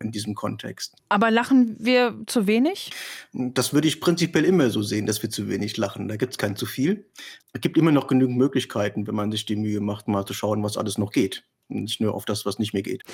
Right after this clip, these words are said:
Speaker 2: Jetzt gibt's ja auch Menschen, ähm, die sind inzwischen permanent schlecht gelaunt. Die haben ihren Humor anscheinend komplett verloren. Mal aus, äh, psychologischer Sicht. Was macht das mit uns, wenn wir, ja, über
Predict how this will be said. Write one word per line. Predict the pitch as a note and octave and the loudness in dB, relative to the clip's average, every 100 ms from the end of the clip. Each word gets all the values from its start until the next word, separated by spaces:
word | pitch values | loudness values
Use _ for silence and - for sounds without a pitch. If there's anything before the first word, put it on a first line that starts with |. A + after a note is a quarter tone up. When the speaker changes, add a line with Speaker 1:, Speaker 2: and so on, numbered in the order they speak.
| - - - | -12 -12 -6
Speaker 2:
Jetzt | - F3+ | -2 0
gibt's | A#3 - | 0 2
ja | D4+ | 2
auch | F3 | 4
Menschen, | F3 F3 F#3+ B3 A#3 A3 | 4 4 6 6 6 6
ähm, | G3+ G3+ G3+ G3 - | 4 6 6 6 4
die | F3 | 2
sind | F#3 D3 | 4 2
inzwischen | F3+ - F#3 F#3+ F3 - - | 2 2 4 4 4 0 -4
permanent | E3+ F3+ F3 F3 E3 D#3+ | 0 4 4 6 4 4
schlecht | - - D#3+ D3+ - - | 2 0 2 0 -2 -2
gelaunt. | D3+ D3 C#3+ D3 | -2 0 0 0
Die | D#3 | -2
haben | D3+ D#3+ | 0 0
ihren | - D#3 D3 | 2 0 2
Humor | E3+ D#3+ D#3 D#3+ E3 E3 C#3+ - | 2 4 4 2 2 0 -4 -10
anscheinend | D#2+ D#3 - D#3+ D#3+ | -2 -2 2 0 0
komplett | - E3 - E3+ E3+ - | 2 0 4 2 2 -4
verloren. | - D3+ D3+ D3+ E3 F3 - - - - - | -4 0 2 2 2 0 -2 -14 -16 -16 -2
Mal | E3 D#3+ E3 | 2 4 4
aus, | - F3+ E3+ - | 2 2 0 0
äh, | E3+ | -2
psychologischer | D#3 - F3 F#3 E3 E3 F#3+ F#3 - E3 | -2 -2 0 2 4 4 2 0 2 0
Sicht. | D3 D#3 D3 - - _ B2 - | 2 0 -2 -8 -18 _ -16 -6
Was | - G3 - | -2 -2 2
macht | G3 F#3 - | 2 2 0
das | G3+ - | 0 2
mit | F#3 | 0
uns, | - F#3+ F#3 - | 2 2 2 2
wenn | F3+ E3+ | 2 2
wir, | F3 E3+ E3 A#2 - B2 | 2 2 0 -4 -6 -4
ja, | D#3 D#3+ F3 | 0 0 0
über | - F3 E3+ D#3+ | 0 0 0 0